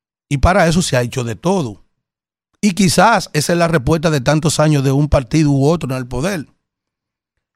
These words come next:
Se está gritando, se está pidiendo, y se da hasta como un logro en el día de ayer. Se inscribieron nueve más de los aspirantes al Tribunal Constitucional. ¿Qué pasa?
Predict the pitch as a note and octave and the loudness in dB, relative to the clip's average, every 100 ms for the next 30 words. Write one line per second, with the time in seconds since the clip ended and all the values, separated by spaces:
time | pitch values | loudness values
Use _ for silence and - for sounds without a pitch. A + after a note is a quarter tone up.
0 | _ _ _ _ _ _ _ - F#3+ E3+ | _ _ _ _ _ _ _ -4 -2 2
1 | B3 B3+ A#3 D#3 A3+ F#3+ D3 C#3+ - _ | 2 2 0 2 2 2 -2 -4 -10 _
2 | _ _ _ - F#3 E3+ G#3+ G3 A3 F#3 | _ _ _ -6 -2 0 0 0 0 2
3 | G3+ F3 D3 C#3+ _ _ _ A3 A#3 A#3+ | 2 0 -2 -6 _ _ _ 2 2 2
4 | G#3+ C4 C#4+ A#3 A#3+ A3+ A3+ B3 A3+ A3 | 4 4 4 2 -2 -2 -4 0 0 0
5 | G#3+ G#3 G3+ G#3+ G3+ G#3 - G#3+ G3 G#3+ | -2 -2 -2 0 0 0 -2 -4 -2 0
6 | G#3+ B3 B3+ B3 B3+ A3 A#3+ F#3+ - - | 4 4 4 4 4 4 2 -2 -4 -16
7 | - _ _ _ _ _ _ _ _ _ | -20 _ _ _ _ _ _ _ _ _
8 | _ _ _ C#3+ D#3+ - D#3 - D#3 E3 | _ _ _ -8 -6 -4 -6 -4 -2 0
9 | F3+ E3 C#3+ D3+ C#3+ C#3 C#3+ C3+ B2+ A#2 | 0 -2 0 0 2 2 2 0 0 0
10 | A#2+ G#2 G2 F2+ E2 E2+ _ _ _ _ | -2 -2 -4 -6 -8 -14 _ _ _ _
11 | _ _ _ _ _ _ _ - E3 B2+ | _ _ _ _ _ _ _ -8 -6 -4
12 | G#2+ G2+ - | -6 -6 -12